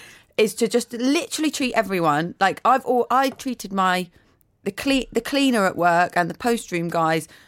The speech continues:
the same as I would my managing director. That's always been the way I've worked. So when I was first introduced to working with celebrities, it, that's exactly what I did.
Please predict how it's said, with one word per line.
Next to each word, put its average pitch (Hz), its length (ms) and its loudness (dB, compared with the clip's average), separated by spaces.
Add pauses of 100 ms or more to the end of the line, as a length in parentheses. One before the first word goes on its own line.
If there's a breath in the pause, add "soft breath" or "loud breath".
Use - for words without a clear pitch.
(120 loud breath)
the - 80 -18
same 185 240 -2
as 170 80 -4
I 185 60 2
would 175 180 -2
my 175 120 -2
managing 175 360 -4
director. 180 400 -2
That's 208 180 -2
always 196 340 0
been 185 280 -6
the 185 60 -4
way 185 120 0
I've 170 80 -2
worked. 214 280 2
So 185 120 -6
when 214 240 0
I 196 180 -2 (160)
was 196 220 -10
first 185 260 -2
introduced 185 540 -10
to 170 140 -6
working 165 280 -6
with 156 140 -8
celebrities, 180 480 -4
it, 127 180 -10 (120)
that's 165 200 -8
exactly 151 520 -4
what 143 180 0
I 143 80 0
did. 131 380 -2